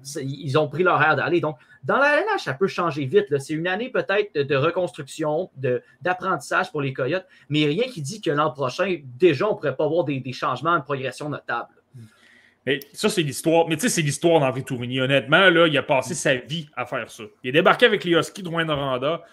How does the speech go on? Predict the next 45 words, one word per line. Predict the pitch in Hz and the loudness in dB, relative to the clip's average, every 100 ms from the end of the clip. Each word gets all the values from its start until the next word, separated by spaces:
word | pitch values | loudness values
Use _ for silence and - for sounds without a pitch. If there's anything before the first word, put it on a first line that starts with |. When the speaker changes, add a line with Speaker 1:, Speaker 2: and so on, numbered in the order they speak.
| _ _ _ | _ _ _
Speaker 2:
C'était | - - _ - 165 | -20 -20 _ -2 -2
une | 156 | 2
équipe, | 185 180 208 196 | 2 4 2 4
tu | |
sais, | 196 | 2
on | 160 139 | 0 0
se | 147 | -2
le | |
cachera | 143 147 143 | -2 -4 -2
pas, | 160 | -2
c'était | 156 151 | 0 0
une | 143 | 0
équipe | 139 175 143 | 2 0 0
du | - | -4
fin | 160 | -2
fond | 147 160 | -2 -2
de | |
l'Abitibi | 143 143 139 - 131 156 | -2 -2 -10 -12 -12 -4
que | 151 | -4
les | |
gens | 131 156 | -2 -2
ne | |
voulaient | 147 135 | 0 0
pas | 147 | -2
Speaker 1:
Mhm. | |
Speaker 2:
nécessairement | 147 151 143 156 135 156 | -2 -6 0 0 2 0
y | 147 | 0
aller. | 131 135 143 _ _ _ _ - | 0 -2 -6 _ _ _ _ -6
Il | |
est | 127 | 4
allé | 170 240 | 4 4
instaurer | 233 - 202 | 2 4 4
une | 233 | 2
culture | 151 180 151 220 | 0 -4 0 4
de | 180 | 4
gagnant, | 160 151 147 190 | 6 4 4 0
une | 196 156 143 | 0 -4 -6
culture | 160 139 220 | -10 -6 -6
d'une | 156 151 | -4 -4
équipe | 151 208 | -2 -2
qui | 208 | 0
allait | 151 139 | -2 -2
travailler | - 175 160 160 208 | -2 -2 0 -2 -6
très | - - 214 | -8 -2 -2
fort. | 160 165 214 226 | 0 -2 -2 -6